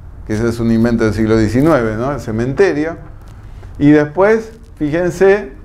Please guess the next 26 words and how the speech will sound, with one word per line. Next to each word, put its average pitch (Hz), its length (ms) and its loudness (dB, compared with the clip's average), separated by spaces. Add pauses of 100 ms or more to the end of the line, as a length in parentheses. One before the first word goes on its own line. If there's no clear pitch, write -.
(640)
eh, 117 540 2
el 131 200 4
lugar 165 420 4
para 135 220 0
la 127 180 -2
congregación, 139 1000 0 (140)
que, 131 380 -2 (1500)
reitero, 127 400 2
una 131 100 -2
estancia 165 340 2
es 135 120 -4
una 143 140 -2
unidad 139 380 2
productiva. 135 760 -2 (720)
Esta 226 300 2
estancia 208 640 -2
tiene 160 200 -6
la 156 160 -2
particularidad, 139 1080 -2
ustedes 127 240 -6
saben 147 200 -4
que 135 60 -2
los 127 140 -2
jesuitas 147 480 0
fueron 123 240 -4
expulsadas 117 840 -2